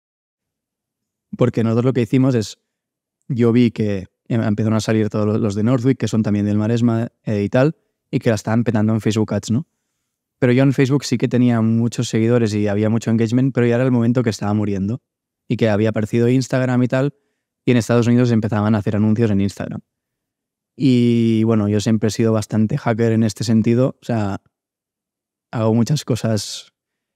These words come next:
eh, curiosas, para no decirlo otra cosa. <laughs> No, y, y, bueno, empezaron los anuncios allí, en Estados Unidos, entonces yo lo que hice es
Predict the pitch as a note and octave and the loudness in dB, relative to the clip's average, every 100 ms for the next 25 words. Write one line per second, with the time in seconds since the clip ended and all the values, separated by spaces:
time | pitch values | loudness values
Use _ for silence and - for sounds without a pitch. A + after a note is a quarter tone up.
0 | _ - C3 A2+ A2+ - - B2+ A#2 G#2+ | _ -6 -2 -2 -4 -8 -2 2 2 0
1 | D3 - - A2+ G#2 A2 G2+ A2 A2 G#2+ | -2 -4 -4 -2 0 -2 -2 0 0 0
2 | G#2+ A2 C3+ - _ _ _ - A#2+ D#3 | -2 -2 -6 -10 _ _ _ -2 0 0
3 | C#3 D#3 - _ _ _ _ _ - A2+ | 0 -2 -8 _ _ _ _ _ -16 -8
4 | A#2+ A2 - _ _ _ _ _ - C3 | -6 -6 -10 _ _ _ _ _ -2 0
5 | B2 C#3+ B2+ B2 B2 A#2+ B2+ - - C3+ | 2 2 2 2 2 0 -2 -6 0 2
6 | C3 B2 - - A#2+ A2+ A#2+ B2 B2+ A#2+ | 4 2 -2 -2 -2 0 0 0 0 0
7 | B2+ C3+ D#3 G#3 _ _ _ _ _ _ | 0 2 0 -2 _ _ _ _ _ _
8 | _ _ _ _ - B2+ A#2 B2 C#3+ D#3 | _ _ _ _ -6 -4 0 0 2 2
9 | B2 B2 B2 B2+ C3 C3+ B2 B2+ A#2 - | 2 2 2 0 0 0 0 -2 -4 -10